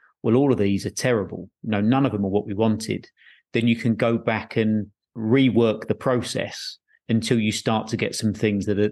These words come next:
that are coming out. So I, I, I think the process is, is really good, and it will be really interesting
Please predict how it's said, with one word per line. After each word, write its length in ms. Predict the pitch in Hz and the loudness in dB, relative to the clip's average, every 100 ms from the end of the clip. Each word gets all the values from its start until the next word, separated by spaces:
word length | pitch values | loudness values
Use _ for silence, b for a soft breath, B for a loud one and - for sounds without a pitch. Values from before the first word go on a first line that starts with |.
| - | -2
that 100 | 104 | -4
are 60 | |
coming 340 | 101 110 107 113 | -2 -4 -2 -2
out. 260 | 104 - - | -2 -4 -4
So 300 | 113 107 101 B B B | 0 0 -2 B B B
I, 80 | 120 | -2
I, 360 | - 135 - 139 | 0 -2 -2 -4
I 20 | |
think 180 | 185 165 | 0 -2
the 60 | |
process 500 | 120 147 120 - 110 110 | 0 0 0 -2 -2 -2
is, 260 | 95 - | -4 -6
is 160 | - 104 | -6 -2
really 300 | 107 120 101 | 2 2 2
good, 340 | 80 117 95 | 2 2 2
and 80 | 101 | -2
it 40 | 113 | -4
will 80 | 117 | 0
be 140 | 113 | 2
really 240 | 123 123 113 | 4 4 2
interesting 800 | 131 127 - - - 98 110 | 0 -2 -4 -10 -8 -8 -8